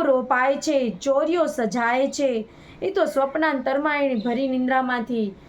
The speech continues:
હાહાકાર મચાવવા લાગે છે. એ રાજીના રેડ થઈને ગીતો ગાવા લાગે છે, બોલવા લાગે છે. ત્યાં તો ચિત્રલેખા જાગી જાય છે અને ચિત્રલેખા કહે છે, "ઓખા તું જાગ, જાગ." ઓખાને જાગવાનું કહે છે ત્યારે ઓખા ભરી નિંદ્રામાંથી જાગે છે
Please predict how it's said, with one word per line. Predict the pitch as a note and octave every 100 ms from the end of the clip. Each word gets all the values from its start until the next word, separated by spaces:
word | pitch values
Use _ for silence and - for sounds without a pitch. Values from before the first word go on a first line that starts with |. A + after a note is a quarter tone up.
| - -
હાહાકાર | C#4 C#4+ A#3 A#3 A#3+ A#3
મચાવવા | A#3+ A#3 A#3+ A3+
લાગે | A3 A3 D4
છે. | G#4
એ | A#4+
રાજીના | F4 B3 C4 G4+ G4
રેડ | D4+ F#4+
થઈને | G4 G#4+ C5 C#4 G#3+
ગીતો | B3+ D4+ A4+ A4+
ગાવા | D4+ C#4+ D#4+
લાગે | D#4 C#4+ D#4
છે, | D#4
બોલવા | A3 G#3+ A#3+ B3+
લાગે | A#3+ A3+ A3
છે. | A3 A3+
ત્યાં | A3+ G#3+ G#3
તો | G#3+
ચિત્રલેખા | A3+ - A3+ A3 A3+
જાગી | F3+ G3+ G#3+ C4+
જાય | C#4 D4
છે | D4 C#4+ G#3+ - - - -
અને | G#4+
ચિત્રલેખા | F#4 - G#4 G4 F#4+
કહે | F#4 D4+ D#4+
છે, | F#4 -
"ઓખા | C#4 C#4+ F#4+ A4+
તું | A#4 C4+
જાગ, | B3+ B3 D#4+ G4+ D4+ A#3 - - - - G#3
જાગ." | A#3+ B3 C4
ઓખાને | C#4 C#4+ D#4 G4 F4
જાગવાનું | C4 A#3+ A#3+ C#4+ D4+ C#4+
કહે | C4+ B3 B3+
છે | D4+
ત્યારે | C4+ A#3+ A3+
ઓખા | - A#3+ C#4+ A3
ભરી | F3+ A#3+ C4+
નિંદ્રામાંથી | B3 B3 B3+ A#3+ A#3+ A#3
જાગે | G#3 A3 A3 A#3+
છે | A#3+ C#4+ A3+